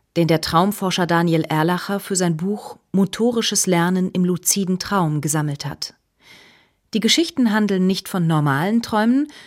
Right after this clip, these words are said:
sondern von einer ganz besonderen Art, dem Klartraum.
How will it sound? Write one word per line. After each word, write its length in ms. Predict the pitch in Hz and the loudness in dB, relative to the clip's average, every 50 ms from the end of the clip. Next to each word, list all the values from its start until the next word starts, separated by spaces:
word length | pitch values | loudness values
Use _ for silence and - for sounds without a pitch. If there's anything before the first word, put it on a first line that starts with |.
| - - _ _ _ | -20 -20 _ _ _
sondern 440 | - 208 208 208 214 214 220 220 220 | -4 0 2 2 2 2 2 0 -2
von 180 | - - 226 - | -2 -2 -4 -2
einer 180 | 220 220 226 | 0 0 0
ganz 240 | 226 220 220 226 - | 0 0 -2 -2 -2
besonderen 640 | - - 220 214 226 214 208 185 170 156 160 156 - | -2 0 4 6 6 6 6 6 4 4 2 0 0
Art, 460 | 139 135 127 127 - - - - - _ _ _ _ _ _ _ _ - - | -2 -6 -6 -6 -10 -12 -12 -12 -12 _ _ _ _ _ _ _ _ -2 -2
dem 120 | 226 226 | -2 -2
Klartraum. 760 | - - - 202 165 143 123 - - - 127 120 139 143 143 | 0 2 4 4 4 4 2 -2 -6 -8 -8 -8 -8 -10 -12